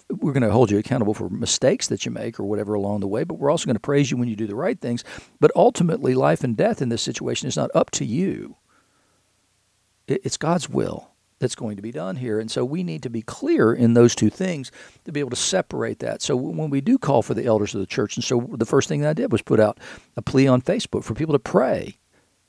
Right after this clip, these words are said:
and to storm the gates of heaven on behalf of my son. And so I did anoint him. I anointed him every single day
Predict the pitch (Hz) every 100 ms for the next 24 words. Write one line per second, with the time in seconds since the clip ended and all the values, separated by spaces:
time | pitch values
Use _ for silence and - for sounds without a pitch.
0 | _ _ _ _ _ _ _ _ 139 139
1 | - 160 160 123 147 - 98 - 247 262
2 | 98 69 - 117 120 98 127 120 131 104
3 | 104 - 202 214 82 - _ _ _ _
4 | _ _ _ _ _ 131 - 151 - 131
5 | 139 214 302 123 98 87 98 120 120 123
6 | 139 131 120 123 143 143 160 165 196 160
7 | 165 160 156 185 - -